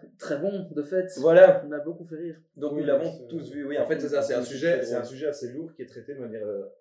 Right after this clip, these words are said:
Speaker 1: Très légère.
Speaker 4: assez légère et assez humoristique. C'est ça
Speaker 1: Ouais.
Speaker 4: qui est plutôt chouette. Moi, il y a
Speaker 3: Mm.
Speaker 4: quelque chose que j'ai pas du tout compris, c'est pourquoi est-ce qu'ils prennent le risque, parce qu'en fait, très rapidement, au sein du, du groupe raciste et compagnie, il y en a un qui, qui a un gros doute sur le type qui est infiltré.
Speaker 2: Ouais.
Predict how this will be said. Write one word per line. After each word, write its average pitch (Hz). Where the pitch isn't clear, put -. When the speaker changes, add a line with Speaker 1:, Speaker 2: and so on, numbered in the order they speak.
Speaker 1:
Très 110
légère. 120
Speaker 4:
assez 120
légère 139
et 120
assez 113
humoristique. 120
C'est 127
ça 147
Speaker 1:
Ouais. 147
Speaker 4:
qui 120
est 113
plutôt -
chouette. 180
Moi, 151
il 156
y 151
a 131
Speaker 3:
Mm. 127
Speaker 4:
quelque -
chose 190
que 139
j'ai 120
pas 151
du 135
tout 175
compris, 180
c'est -
pourquoi 151
est-ce 151
qu'ils -
prennent 139
le 131
risque, 139
parce 110
qu'en 104
fait, 135
très -
rapidement, 117
au 101
sein 107
du, 90
du 101
groupe 101
raciste 101
et 110
compagnie, 107
il 120
y 113
en 107
a 110
un 127
qui, 101
qui 107
a 98
un 104
gros 135
doute 151
sur 104
le 107
type 135
qui 113
est 107
infiltré. 117
Speaker 2:
Ouais. 120